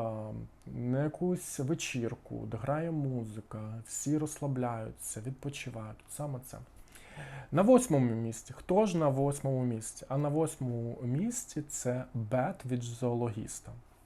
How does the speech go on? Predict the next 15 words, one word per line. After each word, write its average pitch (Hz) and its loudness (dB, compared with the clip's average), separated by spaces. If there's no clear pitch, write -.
Ну, 160 0
це 131 0
легенда. 123 0
Він 180 6
дивний, 143 4
але 123 6
мега 127 4
красивий. - -6
Для 131 0
мене 151 4
це - -10
дивна 170 4
гурманіка, 147 0
яка 120 2
заворожує 117 -2